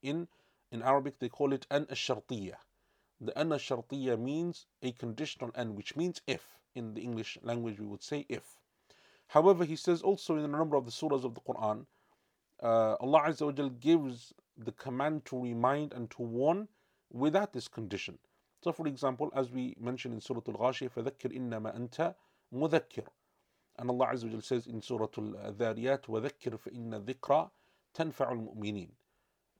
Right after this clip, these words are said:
Remind, for indeed you are a reminder. Or in Surah Al-Dhariyat, remind, for indeed reminder benefits the believers.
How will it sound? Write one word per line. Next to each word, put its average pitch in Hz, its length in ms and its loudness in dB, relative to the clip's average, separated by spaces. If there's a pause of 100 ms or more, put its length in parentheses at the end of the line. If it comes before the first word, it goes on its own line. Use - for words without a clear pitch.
(140)
Remind, 151 640 2 (320)
for 131 140 -2
indeed 127 320 -4
you 120 140 -4
are 110 120 2
a 101 80 0
reminder. 98 560 -4
Or 123 220 0
in 113 120 -6
Surah 110 320 -10
Al-Dhariyat, 113 580 -2
remind, 135 360 -2
for 117 140 -8
indeed 113 260 -4
reminder 120 540 -6 (360)
benefits 160 420 -4
the 113 100 -8
believers. 101 500 -6